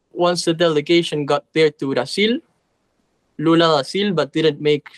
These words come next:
uh, time to meet with them. He was very uninterested. It's very surprising from one part, because I couldn't imagine a president sitting down and thinking, "I'm not gonna receive them." It, this had to be a deliberate choice.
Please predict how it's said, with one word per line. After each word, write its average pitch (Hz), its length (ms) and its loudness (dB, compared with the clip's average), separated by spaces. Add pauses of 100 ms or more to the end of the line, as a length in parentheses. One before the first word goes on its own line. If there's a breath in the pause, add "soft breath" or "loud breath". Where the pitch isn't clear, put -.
(220)
uh, - 60 -8 (360)
time 160 280 2
to 143 140 -4
meet 165 200 0
with 143 220 -10
them. - 220 -14 (280)
He 180 140 0
was 175 160 2
very 165 260 4
uninterested. - 640 -6 (1040)
It's 165 260 -2
very 226 300 4
surprising 208 720 -6
from 151 240 -10
one 185 220 -4 (100)
part, 175 180 -2 (360)
because - 600 -8
I 147 160 0
couldn't 180 380 -2
imagine 160 800 0 (380)
a 139 80 -2
president 170 680 0
sitting 151 460 -2
down 151 480 0 (240)
and 135 240 -6
thinking, 151 640 -2 (160)
"I'm 147 240 0
not 151 160 2
gonna 143 240 0
receive 165 420 -2
them." 170 180 2
It, 170 120 -6
this 175 340 0
had 175 220 0
to 160 80 0
be 170 140 0
a 165 80 4
deliberate 160 580 2
choice. 220 460 0